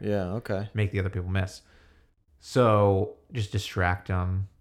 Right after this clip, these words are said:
Speaker 2: flash 'em,
Speaker 1: You'd,
Speaker 2: punch
Speaker 1: uh,
Speaker 2: 'em.
Speaker 1: I would do, I wouldn't do this anymore because it's not environmentally friendly, but you rip off a little piece of the wrapper on a straw, and then you, you just shoot the wrapper at someone.
Speaker 2: What was that called?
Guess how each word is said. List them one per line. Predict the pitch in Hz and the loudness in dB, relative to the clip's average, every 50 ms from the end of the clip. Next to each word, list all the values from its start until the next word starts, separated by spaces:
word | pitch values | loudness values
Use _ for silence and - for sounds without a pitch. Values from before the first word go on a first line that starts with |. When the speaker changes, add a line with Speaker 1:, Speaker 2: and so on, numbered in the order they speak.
| _ _ | _ _
Speaker 2:
flash | - - 98 98 92 87 90 - - | -2 2 4 4 6 4 2 2 2
'em, | 92 92 90 92 92 92 98 98 - | 2 2 2 2 2 0 0 -2 -2
Speaker 1:
You'd, | 120 120 120 117 104 - - | -2 0 0 0 0 0 4
Speaker 2:
punch | - 107 104 101 98 95 98 | 4 6 6 6 4 4 4
Speaker 1:
uh, | 98 98 98 | 4 4 4
Speaker 2:
'em. | 95 92 98 98 | 4 4 2 2
Speaker 1:
I | 101 107 | 2 2
would | 110 110 107 104 90 | 2 2 0 0 0
do, | 107 104 104 101 98 - | 0 2 2 2 0 0
I | - 104 | 0 0
wouldn't | 117 - 139 | 0 0 0
do | 131 127 | 0 0
this | 123 113 120 | 0 0 -2
anymore | 113 110 104 101 101 101 104 107 | -2 0 0 2 2 4 2 2
because | 98 104 90 101 92 98 | 2 -2 -4 -6 -8 -8
it's | 90 - - | -8 -6 -4
not | 98 95 92 - - 92 | -2 -2 -2 -2 -4 -4
environmentally | 98 92 92 92 92 90 90 87 87 | -2 -2 -2 -2 -2 -2 -2 -4 -6
friendly, | 87 - 92 92 92 95 101 104 107 104 - - - - - - _ _ - | -4 -4 -2 -2 -2 0 -2 -2 -4 -4 -8 -16 -20 -20 -20 -20 _ _ -8
but | 85 80 | -6 -4
you | 95 101 90 | -4 -4 0
rip | 90 98 98 - - | 2 2 2 2 2
off | 90 87 87 90 101 - - - - _ _ _ _ _ _ _ - | 2 2 2 2 0 -4 -8 -20 -20 _ _ _ _ _ _ _ -6
a | - 92 | -2 0
little | 95 95 92 | 2 2 0
piece | 87 - - 101 95 92 - - | -2 -4 -4 -4 -4 -4 -4 -2
of | 90 87 82 82 82 - - | -2 -2 -2 -4 -6 -10 -6
the | 90 90 85 82 80 | -4 -2 -2 -2 -2
wrapper | 78 92 82 82 85 - 101 98 92 | -2 -2 -2 -2 -2 -4 -4 -4 -4
on | 90 | -4
a | 87 | -4
straw, | - - - - 95 82 82 85 95 107 - - _ _ _ _ _ _ - | -6 -8 -6 -4 -2 0 0 0 0 -2 -6 -12 _ _ _ _ _ _ -10
and | - | -6
then | 98 92 90 | -6 -4 -6
you, | 85 - - _ - - - - - - - _ - | -6 -8 -10 _ 0 0 0 0 -2 -8 -12 _ -12
you | - 101 92 | -8 -8 -8
just | 82 - - _ _ _ _ _ - | -8 -10 -16 _ _ _ _ _ -8
shoot | - - - - - - 107 101 - - | -6 -4 -4 -4 -2 -2 -2 -2 -4 -6
the | 92 98 95 90 87 82 | -4 -2 -2 -2 -2 -2
wrapper | 98 95 85 87 - - 98 95 | 0 0 0 0 0 -2 -4 -2
at | 82 | -2
someone. | - - 95 95 95 95 104 | -4 -6 -6 -4 -4 0 2
Speaker 2:
What | 120 120 | 4 4
was | 127 120 | 4 4
that | 156 156 156 | 2 0 0
called? | - 170 170 170 165 | 0 0 0 0 0